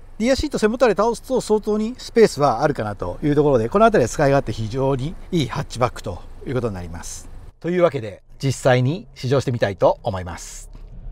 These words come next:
さあ、ついに来ました。アウディの新型エースリー初乗りということで、もう皆さんご存知のように、もうすぐ日本ではフォルクスワーゲンゴルフエイト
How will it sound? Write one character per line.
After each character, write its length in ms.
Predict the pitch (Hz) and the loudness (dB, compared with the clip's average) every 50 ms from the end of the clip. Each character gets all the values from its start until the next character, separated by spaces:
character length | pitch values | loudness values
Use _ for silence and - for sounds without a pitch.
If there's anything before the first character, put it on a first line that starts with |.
| - - - | -12 -12 -10
さ 240 | - - 170 160 156 | -2 2 4 4 4
あ、 60 | 143 | 4
つ 200 | - - - 175 | 0 -2 -2 -2
い 120 | 185 165 | -2 -2
に 140 | 160 156 135 | -2 -4 -6
来 200 | - - 151 151 | -6 -6 -4 0
ま 160 | 165 160 156 | 2 2 2
し 100 | - - | 2 -2
た。 260 | - 151 147 185 190 180 | -4 -2 -2 0 2 4
ア 100 | 170 165 | 4 4
ウ 120 | 165 151 | 4 2
デ 100 | 135 143 | 0 -2
ィ 160 | 135 131 131 120 | -4 -4 -4 -4
の 120 | - - | -4 -6
新 380 | - - - 143 151 165 175 165 | -6 -8 -10 -8 -6 -4 0 4
型 320 | 165 165 156 - 156 151 | 4 4 4 4 2 0
エ 120 | 151 151 143 | 2 0 -2
ー 40 | |
ス 140 | - - 156 | -2 -4 -4
リ 80 | 151 139 | -4 -2
ー 20 | |
初 280 | - 139 139 135 - 143 | 0 0 0 0 -2 -4
乗 100 | 156 151 | -4 -4
り 100 | 151 143 | -2 0
と 300 | 123 147 139 120 - - - - - - - - - - - | 2 2 2 2 2 -2 -6 -10 -10 -10 -10 -12 -12 -8 -6
い 80 | 123 123 | -4 -2
う 100 | 123 113 | -2 -4
こ 140 | - 123 117 | -4 -6 -6
と 160 | - 120 110 | -4 -4 -4
で、 320 | 110 117 117 107 87 - - - - - - - - - | -4 -4 -4 -6 -6 -8 -10 -10 -10 -12 -12 -10 -8 -4
も 100 | 165 151 | -4 -4
う 20 | |
皆 180 | 147 156 170 170 | 0 2 2 2
さ 120 | - 170 | 2 2
ん 60 | 139 | 0
ご 120 | 127 135 135 | 2 2 4
存 180 | 160 170 156 | 4 4 4
知 80 | 123 123 | 2 0
の 80 | 131 | 0
よ 120 | 135 131 117 | 0 0 -2
う 20 | |
に、 220 | 110 120 117 104 - - - - 151 | -4 -6 -8 -10 -8 -8 -8 -6 -2
も 200 | 156 160 180 196 | 2 4 4 4
う 40 | |
す 140 | - - 196 | 4 4 2
ぐ 180 | 160 135 104 - - - - - - - - - - | 0 0 0 -2 -6 -10 -12 -10 -10 -10 -10 -10 -6
日 120 | 147 147 147 | -4 -2 0
本 120 | 175 180 | 0 2
で 80 | 156 143 | 2 2
は 60 | 117 | 2
フ 60 | 123 | 2
ォ 40 | 156 | 2
ル 60 | 170 | 0
ク 80 | 165 - | 0 2
ス 80 | - | 4
ワ 100 | 180 165 | 6 6
ー 20 | 170 | 6
ゲ 80 | 170 | 6
ン 60 | 165 156 | 2 4
ゴ 100 | 156 165 | 4 2
ル 80 | 156 | 4
フ 80 | 131 165 | 4 2
エ 60 | 151 | 2
イ 80 | 139 - | 2 0
ト 200 | - 95 - | -4 -8 -8